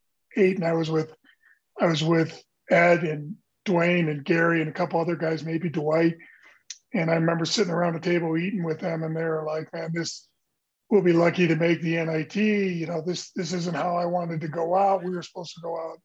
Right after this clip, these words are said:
especially Ed and Dwayne and Gary, you know, "we were supposed to go out champs, and, um, how quickly things turn around. You know, we have to,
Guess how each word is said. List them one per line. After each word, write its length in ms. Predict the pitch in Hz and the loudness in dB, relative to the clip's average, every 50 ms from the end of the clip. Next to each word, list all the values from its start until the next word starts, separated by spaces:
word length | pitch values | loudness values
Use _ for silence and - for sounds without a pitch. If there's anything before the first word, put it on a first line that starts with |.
| _ _ | _ _
especially 440 | - - - 240 - - - 170 175 | -10 -4 -2 -2 -2 -2 -2 -2 2
Ed 140 | 185 185 175 | 4 4 4
and 160 | 170 160 156 - _ _ _ _ - - - _ _ _ _ - | 2 0 -6 -8 _ _ _ _ -20 -20 -20 _ _ _ _ 0
Dwayne 340 | 208 190 175 175 175 165 156 | 2 2 4 4 2 2 0
and 160 | 147 143 139 | -2 -2 0
Gary, 420 | 175 180 190 180 156 143 143 156 | 2 4 4 4 4 2 -2 -4
you 60 | 175 170 | -4 -4
know, 120 | 165 160 | -4 -2
"we 80 | 160 170 | 0 0
were 100 | 180 165 | 0 0
supposed 280 | - - 190 175 - | 0 -2 -2 -2 -2
to 60 | - | -4
go 160 | - 185 175 170 | -2 -2 0 0
out 160 | 165 160 - | -2 -4 -6
champs, 580 | - - 233 233 226 233 226 214 180 - - | -2 0 2 4 4 4 4 2 0 -2 -8
and, 160 | 190 170 160 160 _ _ _ _ _ _ _ _ _ _ _ _ - | -10 -12 -12 -14 _ _ _ _ _ _ _ _ _ _ _ _ -8
um, 460 | 202 180 170 165 165 160 156 147 143 - _ _ _ _ _ _ _ _ _ _ _ _ _ _ - - - | -4 -2 -2 0 -2 -2 -4 -8 -10 -14 _ _ _ _ _ _ _ _ _ _ _ _ _ _ -20 -8 0
how 180 | - 208 214 | 2 2 4
quickly 360 | 208 - 220 226 226 233 202 | 4 4 2 2 4 4 4
things 280 | - - 226 208 170 - | 4 4 4 2 2 0
turn 220 | - 214 214 202 | 2 2 4 4
around. 360 | 196 190 190 208 220 208 180 170 | 6 6 6 6 4 4 0 -2
You 80 | 170 | -6
know, 160 | 160 165 175 | -6 -6 -6
we 160 | 175 170 170 170 | -4 -2 -2 0
have 180 | 185 190 185 - | 0 -2 -2 -4
to, 200 | - 175 160 160 | -8 -8 -8 -10